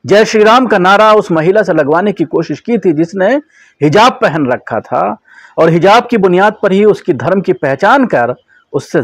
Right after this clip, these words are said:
जबरदस्ती नारा लगवाने की कोशिश की गई थी और ये कहा था कि जब तक तुम नारा नहीं लगाओगे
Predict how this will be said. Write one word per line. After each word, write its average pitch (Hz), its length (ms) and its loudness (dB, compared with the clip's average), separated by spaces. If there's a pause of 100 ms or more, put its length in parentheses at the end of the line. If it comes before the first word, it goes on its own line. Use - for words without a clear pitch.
जबरदस्ती 123 600 -2
नारा 143 340 2
लगवाने 143 420 0
की 127 120 -8
कोशिश 117 320 -8
की 107 160 -6
गई 107 180 -4
थी 160 100 -4
और 143 80 0
ये 127 120 -2
कहा 240 260 0
था 135 260 -2 (420)
कि 123 60 -4
जब 143 240 -4
तक 156 180 -6
तुम 131 100 0
नारा 117 320 0
नहीं 104 300 -4
लगाओगे 165 640 2